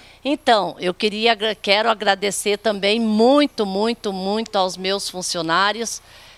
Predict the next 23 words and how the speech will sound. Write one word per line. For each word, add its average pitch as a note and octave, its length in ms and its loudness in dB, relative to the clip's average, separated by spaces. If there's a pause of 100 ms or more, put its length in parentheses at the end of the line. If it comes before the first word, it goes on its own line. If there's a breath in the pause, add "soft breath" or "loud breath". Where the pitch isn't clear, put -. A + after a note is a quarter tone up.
É, F3 680 2
eu F#3+ 200 2
gosto, A3 440 0
assim, G#3+ 280 -4
de G3+ 200 -4
me G3+ 240 0
referir G3 640 0
a F3+ 140 4
eles, A3 580 0 (420 loud breath)
é, F#3+ 420 4
não A#3+ 300 2
como C4 520 2
empregados, G3 1120 0
funcionários. F3 880 -2 (280 loud breath)
Eu G#3+ 480 2
digo G#3+ 380 0
sempre B3 560 0
que - 180 -10 (120)
eles G#3+ 320 -2
são A#3 360 2
meus A3+ 300 2
parceiros, F#3+ 920 0 (760 loud breath)
porque... G3+ 1080 0